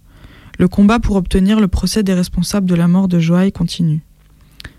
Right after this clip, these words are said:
Départ de la marche, samedi vingt-trois novembre, à quatorze heures,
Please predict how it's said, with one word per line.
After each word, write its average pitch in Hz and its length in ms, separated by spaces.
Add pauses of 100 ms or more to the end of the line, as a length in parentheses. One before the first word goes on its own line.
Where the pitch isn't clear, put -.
(200)
Départ 196 360
de 196 100
la 175 120
marche, 180 540
samedi 180 480
vingt-trois 180 640 (160)
novembre, 180 720 (460)
à 160 60
quatorze 185 460
heures, 175 380